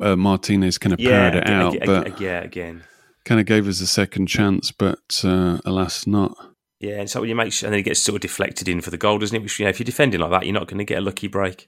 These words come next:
Speaker 1: This is the second time, uh, in succession we've given away a lead to, uh, go on to lose the game.
Speaker 2: Mm. I'm just, I'm just completely run out of steam, and this is where the,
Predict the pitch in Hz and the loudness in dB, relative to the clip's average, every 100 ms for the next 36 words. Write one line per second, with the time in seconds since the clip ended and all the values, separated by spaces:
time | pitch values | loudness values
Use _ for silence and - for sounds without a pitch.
0 | - 110 - 101 92 110 104 107 95 110 | -10 -6 -4 -2 2 2 4 2 4 6
1 | 107 104 101 98 98 98 - - - 107 | 8 8 6 6 6 4 0 -4 -2 -2
2 | - - - 101 107 98 - 107 101 98 | 0 0 2 2 2 0 2 2 4 2
3 | 101 98 98 110 98 117 - - 110 101 | 4 2 4 4 2 -2 -6 -4 0 2
4 | 101 98 95 - 107 98 - 95 113 123 | 2 2 0 2 2 2 2 4 6 4
5 | 101 90 87 92 92 90 - _ _ - | 2 -2 0 0 0 -4 -12 _ _ -6
6 | 85 85 78 - - 117 123 - 113 123 | -4 -2 -6 -10 -8 -6 -6 -4 -4 -4
7 | - - - 131 107 101 90 85 - - | -2 -2 0 -2 -2 0 0 0 -2 0
8 | 110 120 104 113 - 107 107 95 90 | 0 2 0 -2 -4 0 2 2 0